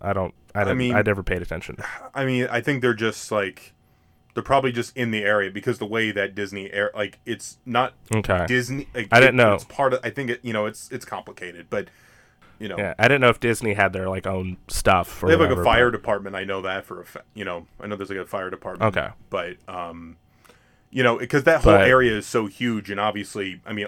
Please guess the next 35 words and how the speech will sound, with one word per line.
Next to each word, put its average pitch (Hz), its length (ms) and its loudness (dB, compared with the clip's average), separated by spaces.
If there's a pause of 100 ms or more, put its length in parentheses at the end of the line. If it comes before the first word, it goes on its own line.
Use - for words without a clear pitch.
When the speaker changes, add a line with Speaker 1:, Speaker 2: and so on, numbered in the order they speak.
Speaker 2:
I've 117 160 0
had, 123 160 2
my 107 120 0
Speaker 1:
Yeah. 127 60 -2
Speaker 2:
grandparents 95 500 2
have 98 100 -10
stayed, 98 400 -4 (360)
have 127 120 2
had 123 160 2
multiple 131 380 0
stays 123 300 4
in 101 40 -10
the 98 80 -8
hospital 95 580 -6 (120)
when 110 160 -6
they've 101 160 -2
had 117 220 2
Dis-, 104 160 -6
they've 107 180 -6
had 104 160 0
Disney 95 260 -8
trips, - 400 -14
you 95 80 -14
know, 87 160 -12
so 90 340 -12 (540)
it's, 113 100 0 (180)
Speaker 1:
Mm-hmm. 92 80 -2
Speaker 2:
they 107 120 0
definitely 110 300 -2
had, 110 80 -4
there's, 101 160 -6
like, 101 100 -4
an 104 80 -8
infrastructure, 92 880 -10 (180)
uh, 87 300 -8